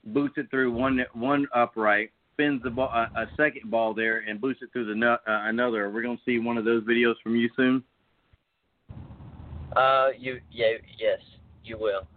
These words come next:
Speaker 2: At least you will see an attempt.
Speaker 1: <laughs> At least you attempt, man. I, I like the, uh, you know, the humbleness of it. So, um, you know, September one came, and, and you're a rising junior.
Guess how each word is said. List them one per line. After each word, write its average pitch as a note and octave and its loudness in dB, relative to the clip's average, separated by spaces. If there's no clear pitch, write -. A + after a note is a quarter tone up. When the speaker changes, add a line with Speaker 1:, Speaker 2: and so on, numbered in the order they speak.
Speaker 2:
At A2+ -2
least B2 -4
you B2+ -4
will A#2 4
see B2 -2
an A2 0
attempt. G#2+ 2
Speaker 1:
<laughs> - 6
At C#3+ -10
least D3 -8
you C#3 -10
attempt, C3 -10
man. A#2+ -4
I, A#2 -4
I - 0
like B2+ -4
the, A#2 -6
uh, G#2+ -4
you C3 -12
know, A2+ -6
the A#2 2
humbleness B2 0
of A#2 0
it. A2+ -6
So, A#2+ 0
um, A2+ 2
you D3+ 0
know, C#3+ 0
September F#3+ 0
one E3+ 0
came, D#3+ -2
and, C3 -6
and B2+ 2
you're D#3+ 6
a C#3+ 4
rising C#3 0
junior. C#3+ -2